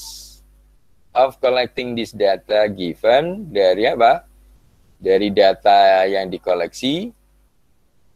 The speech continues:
untuk menghasilkan hipotesis true, ya kan? Ini likelihood.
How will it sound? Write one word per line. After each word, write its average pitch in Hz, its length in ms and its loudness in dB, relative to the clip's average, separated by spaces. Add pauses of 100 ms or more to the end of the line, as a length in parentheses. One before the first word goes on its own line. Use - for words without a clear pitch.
(260)
untuk 104 320 -4
menghasilkan 110 840 0
hipotesis 95 800 -6
true, 87 320 -8 (320)
ya 85 160 -2
kan? 80 180 -4 (840)
Ini 147 160 -6
likelihood. 131 720 -2